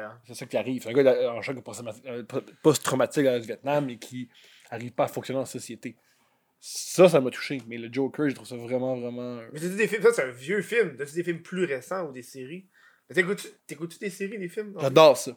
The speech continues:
Speaker 2: J'adore ça.
Speaker 1: Qu'est-ce que t'écoutes en ce moment, mettons ?
Speaker 2: Euh, <laughs> j'adore le film, de, j'adore la série de, sur la reine d'Angleterre sur Netflix.
Speaker 1: Ah,
Speaker 2: Ça s'appelle
Speaker 1: Queen ?
Speaker 2: The, ça
Speaker 1: The
Speaker 2: s'appelle The
Speaker 1: Crown.
Speaker 2: J'adore ça.
Speaker 1: Ah ouais, hein ?
Speaker 2: Je trouve ça particulièrement
Speaker 1: J'ai, j'ai
Speaker 2: réussi.
Speaker 1: pas encore commencé. On dirait que je suis
Speaker 2: J'adore
Speaker 1: down.
Speaker 2: ça.
Speaker 1: Mais,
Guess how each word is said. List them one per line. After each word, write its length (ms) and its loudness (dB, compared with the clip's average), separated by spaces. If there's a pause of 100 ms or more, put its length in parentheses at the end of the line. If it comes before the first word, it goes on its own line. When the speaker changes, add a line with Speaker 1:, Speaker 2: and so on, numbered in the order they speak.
(140)
Speaker 2:
J'adore 380 2
ça. 100 -14
Speaker 1:
Qu'est-ce 140 -8
que 60 -12
t'écoutes 140 -12
en 40 -12
ce 100 -18
moment, 180 -10
mettons ? 140 -20 (420)
Speaker 2:
Euh, 220 4
<laughs> 0 -
j'adore 500 6
le 60 6
film, 360 4
de, 140 2
j'adore 220 2
la 80 6
série 260 -2
de, 360 0
sur 120 -10
la 120 0
reine 280 -4
d'Angleterre 420 -2
sur 100 -12
Netflix. 360 -6
Speaker 1:
Ah, 100 8
Speaker 2:
Ça 60 0
s'appelle 160 2
Speaker 1:
Queen ? 200 0
Speaker 2:
The, 40 -4
ça 20 -12
Speaker 1:
The 360 -20
Speaker 2:
s'appelle 180 4
The 40 2
Speaker 1:
Crown. 360 6
Speaker 2:
J'adore 500 10
ça. 260 -6
Speaker 1:
Ah 180 4
ouais, 160 8
hein ? 160 8
Speaker 2:
Je 60 2
trouve 100 -10
ça 80 0
particulièrement 540 4
Speaker 1:
J'ai, 60 -2
j'ai 80 0
Speaker 2:
réussi. 140 0
Speaker 1:
pas 180 6
encore 380 -2
commencé. 640 -6
On 60 -16
dirait 200 2
que 40 -6
je 60 -8
suis 80 -10
Speaker 2:
J'adore 300 12
Speaker 1:
down. 100 4
Speaker 2:
ça. 200 -6 (420)
Speaker 1:
Mais, 120 -10